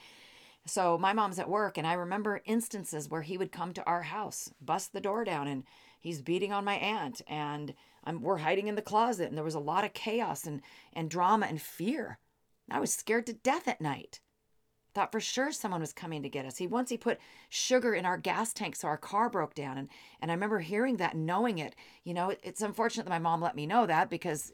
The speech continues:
you know, she probably shouldn't <laughs> have, because that's something, you know, you don't want your kids to be scared. But I was terrified.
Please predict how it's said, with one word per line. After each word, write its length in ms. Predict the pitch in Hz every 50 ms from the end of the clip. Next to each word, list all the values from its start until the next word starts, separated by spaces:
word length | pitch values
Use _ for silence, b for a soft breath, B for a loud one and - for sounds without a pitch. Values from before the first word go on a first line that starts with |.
| - -
you 120 | - 170
know, 220 | 160 139 151 151 151
she 140 | - - -
probably 380 | - - 196 202 175 160 156 151
shouldn't 300 | - - - 220 208 196
<laughs> 60 | -
have, 280 | - 165 147 - - -
because 480 | 196 190 - - - 185 175 160 - - B B B 185 185 190 180 B B
that's 240 | - 190 180 170 -
something, 360 | - 226 170 - 185 175 160
you 80 | 180 185
know, 80 | 165 165
you 80 | 170
don't 100 | 180 180
want 140 | 180 175 -
your 80 | 151 -
kids 240 | - 190 170 -
to 80 | - 151
be 100 | - 147
scared. 360 | 139 - - 233 285 269 -
But 100 | 165 -
I 100 | - 196
was 120 | 220 220 -
terrified. 640 | - 208 233 370 427 - - 131 110 113 - -